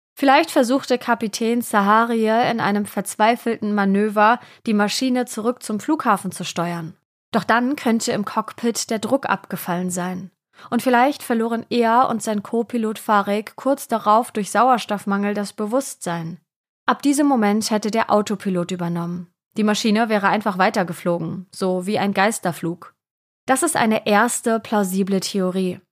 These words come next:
Doch im Moment kann sie keiner überprüfen. Und es bleibt die entscheidende Frage,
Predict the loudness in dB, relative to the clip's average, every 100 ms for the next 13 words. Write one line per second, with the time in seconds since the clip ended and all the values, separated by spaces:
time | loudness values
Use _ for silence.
0 | _ -2 0 0 -4 -4 -2 0 2 0
1 | 0 -4 -2 -2 -2 -4 -2 0 0 -2
2 | -4 -4 -2 -2 -2 -8 -8 _ _ -20
3 | -12 -2 0 0 2 2 2 0 -2 -2
4 | 0 0 2 0 -4 0 2 4 2 0
5 | -2